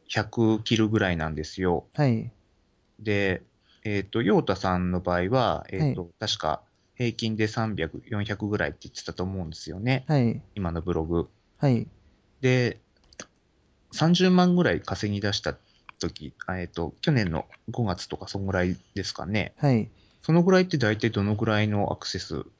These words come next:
Speaker 1: てか、
Speaker 2: うーん、
Speaker 1: ユニークって。
Speaker 2: リサーチアルチザンのサービス開始したっていうか、リサーチアルチザンライトにしたのが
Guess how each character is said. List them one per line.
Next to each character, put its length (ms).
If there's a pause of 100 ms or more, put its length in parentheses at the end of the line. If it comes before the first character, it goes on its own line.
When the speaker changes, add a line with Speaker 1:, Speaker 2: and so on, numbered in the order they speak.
(360)
Speaker 1:
て 60
か、 120
Speaker 2:
う 20
ー 20
ん、 200
Speaker 1:
ユ 60
ニ 140
ー 40
ク 100
っ 20
て。 60
Speaker 2:
リ 80
サ 180
ー 60
チ 180
ア 100
ル 140
チ 220
ザ 320
ン 220
の 120
サ 240
ー 20
ビ 140
ス 540
開 240
始 200
し 140
た 140
っ 40
て 200
い 60
う 40
か、 260
リ 80
サ 120
ー 20
チ 140
ア 20
ル 80
チ 100
ザ 120
ン 40
ラ 120
イ 40
ト 100
に 120
し 80
た 80
の 140
が 180